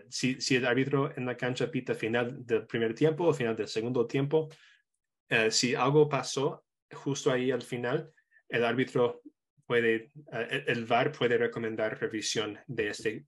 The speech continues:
ah, jugada final. Y eso es lo que pasó, que, ah, hubo un tiro bloqueado, ah, por Vancouver, bloqueado por Brian Vera, como ya mencionaste, Carlos,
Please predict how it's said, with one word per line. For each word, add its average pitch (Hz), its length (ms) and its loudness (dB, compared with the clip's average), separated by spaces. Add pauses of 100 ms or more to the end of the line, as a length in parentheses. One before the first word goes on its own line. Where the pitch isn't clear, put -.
(220)
ah, 107 140 -6
jugada 107 420 0
final. 101 420 -6 (800)
Y 117 140 2
eso 120 220 4
es 120 80 0
lo 113 100 6
que 113 140 2
pasó, 110 500 -2 (300)
que, 101 720 0
ah, 107 320 -4
hubo 123 280 2
un 120 200 -2
tiro 131 400 2
bloqueado, 120 720 0 (300)
ah, 110 200 -6
por 123 180 -4
Vancouver, 143 540 2 (720)
bloqueado 117 480 2
por 120 160 -2
Brian 113 200 0
Vera, 113 220 2
como 113 300 -4
ya 117 260 -2 (140)
mencionaste, 117 500 -2
Carlos, 117 540 -2